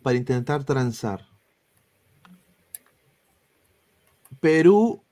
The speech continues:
le quería pagar a Juan Reynoso algo mucho menos que estipula el contrato. Y Juan Reynoso ha dicho, "Ni cagando, no hay descuentos ni quitas.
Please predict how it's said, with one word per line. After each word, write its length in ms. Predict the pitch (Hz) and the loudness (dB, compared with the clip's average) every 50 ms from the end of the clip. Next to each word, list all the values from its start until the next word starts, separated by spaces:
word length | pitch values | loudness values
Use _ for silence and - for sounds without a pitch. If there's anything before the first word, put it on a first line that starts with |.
| _ _ _ - | _ _ _ -6
le 220 | - 147 147 139 | -4 -4 -2 -2
quería 400 | 156 147 151 165 185 190 185 185 | 0 0 0 2 2 0 0 0
pagar 440 | - 147 151 156 175 185 190 190 - - | -2 0 2 4 4 2 2 0 -2 -6
a 100 | 147 143 | -8 -6
Juan 220 | - 170 165 170 | -4 -4 -6 -4
Reynoso 680 | 165 165 160 160 170 180 180 170 - - 196 196 - - - | -4 -6 -6 -4 -4 -4 -4 -4 -4 -6 -6 -6 -6 -6 -6
algo 320 | 139 139 147 156 151 147 | -4 -2 -2 0 0 0
mucho 420 | 147 156 170 185 170 - 175 170 | -2 -2 -4 -4 -4 -4 -6 -6
menos 380 | 165 170 175 180 175 180 - - | -4 -4 -4 -4 -4 -6 -8 -8
que 80 | - 139 | -10 -10
estipula 400 | - - 127 113 - 143 143 143 | -8 -6 -6 -4 -2 0 0 0
el 100 | 143 139 | 0 0
contrato. 720 | 135 117 110 107 113 101 98 87 - - 95 90 90 _ _ _ _ _ _ _ _ _ _ _ _ _ _ _ _ _ _ _ _ _ _ _ _ _ _ _ _ | -2 -4 -4 -4 -4 -4 -6 -6 -8 -12 -16 -16 -16 _ _ _ _ _ _ _ _ _ _ _ _ _ _ _ _ _ _ _ _ _ _ _ _ _ _ _ _
Y 240 | - 175 180 196 208 | -2 -2 0 0 0
Juan 300 | 185 - - 165 175 175 | -2 0 0 0 0 2
Reynoso 420 | 170 175 165 165 170 165 - 175 | 0 -2 0 0 -2 -2 -2 0
ha 60 | 156 160 | 0 0
dicho, 400 | 165 180 - - 175 180 175 - | -2 -2 -4 -4 -4 -6 -6 -6
"Ni 220 | 135 139 139 131 | -6 -6 -6 -6
cagando, 600 | - 135 123 127 139 147 143 131 123 113 113 110 | -4 -2 -2 0 2 2 2 2 0 0 -2 -2
no 140 | 110 123 143 | -2 -2 -2
hay 140 | 160 180 170 | -2 -2 -2
descuentos 640 | 160 139 - - - 175 175 180 175 170 175 151 143 | -2 -4 -6 -6 -4 -2 -2 -2 -2 -4 -4 -4 -2
ni 120 | 135 131 | -4 -4
quitas. 680 | 131 - 160 135 135 - 110 101 - - - - - | -6 -8 -12 -10 -8 -8 -10 -10 -10 -16 -20 -20 -20